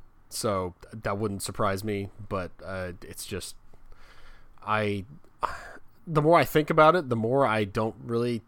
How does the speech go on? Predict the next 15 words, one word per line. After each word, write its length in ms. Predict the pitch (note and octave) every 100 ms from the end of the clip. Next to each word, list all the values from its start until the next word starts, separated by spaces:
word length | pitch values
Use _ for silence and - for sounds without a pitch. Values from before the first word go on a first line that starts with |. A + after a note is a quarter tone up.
| _
care 260 | - A2+ A#2
too 220 | - B2+
much 240 | A#2 A#2 A#2
about 280 | G#2+ F#2
anything 360 | F#2+ G#2+ A2+ A2+
that's 140 | G#2+
going 180 | - A2+
to 80 | G#2
happen 320 | G#2 G#2 A#2
at 100 | G2+
Elimination 480 | F#2 G2+ F#2+ A2 B2+
Chamber, 300 | C#3 C3+ C3+
I 80 | C3
don't 140 | D3
think. 340 | D3 D#3 E3+